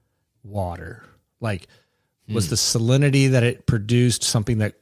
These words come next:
Speaker 1: compensated for smell? So that if you were in, in, in danger or afraid or sad, like, that, could you emote underwater using some sort of, was a tear
Speaker 2: Hmm.
Speaker 1: somehow, like,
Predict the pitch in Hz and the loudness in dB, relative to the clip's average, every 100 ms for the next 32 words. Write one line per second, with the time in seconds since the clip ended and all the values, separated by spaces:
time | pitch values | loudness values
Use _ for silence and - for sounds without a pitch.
0 | _ - - 113 113 101 113 104 95 - | _ -8 -4 -2 -4 -2 -2 -4 -8 -10
1 | - - 107 110 120 165 185 - _ _ | -6 -6 -2 -2 0 -2 -4 -8 _ _
2 | _ _ _ - 107 95 113 104 92 - | _ _ _ -4 -4 -4 -4 -4 -8 -14
3 | _ 113 101 - 107 92 107 127 135 131 | _ -10 -10 -6 -8 -2 0 2 2 2
4 | 127 123 104 87 - 135 127 127 127 120 | 2 2 2 -2 -4 -2 0 2 2 2
5 | 101 - - 127 120 117 110 95 98 95 | -2 -4 -2 0 0 0 0 -2 -8 -12
6 | - 113 98 113 98 107 120 123 - 117 | -8 -4 0 0 2 2 2 2 0 0
7 | 110 101 101 98 101 92 98 98 107 90 | 0 -2 -2 -4 -4 -4 -4 -4 -4 -6
8 | - 101 90 104 95 90 - _ - _ | -4 -4 -4 -6 -6 -8 -12 _ -20 _
9 | _ _ 131 107 101 - 127 123 - 113 | _ _ -6 -6 -4 -2 2 2 2 0
10 | 101 107 104 95 | 0 0 0 -2